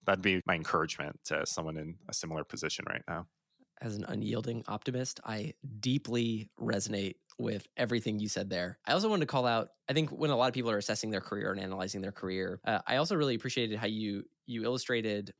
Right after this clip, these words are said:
Speaker 2: the larger sort of Microsoft GitHub enterprise experience and how that completely changed the business strategy in which you were taking with your next venture. Uh, because I think as pe-, as people are assessing their next career move,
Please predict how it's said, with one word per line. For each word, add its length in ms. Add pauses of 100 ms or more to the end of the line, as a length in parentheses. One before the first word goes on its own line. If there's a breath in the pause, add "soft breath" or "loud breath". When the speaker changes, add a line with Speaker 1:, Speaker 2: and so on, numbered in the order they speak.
(160)
Speaker 2:
the 140
larger 360
sort 200
of 140
Microsoft 500
GitHub 440
enterprise 420
experience 480
and 80
how 80
that 140
completely 400
changed 840
the 140
business 340
strategy 460
in 80
which 180
you 60
were 80
taking 260
with 140
your 100
next 220
venture. 460
Uh, 80
because 240
I 40
think 140
as 80
pe-, 180
as 200
people 260
are 220 (360)
assessing 440
their 140
next 180
career 320
move, 480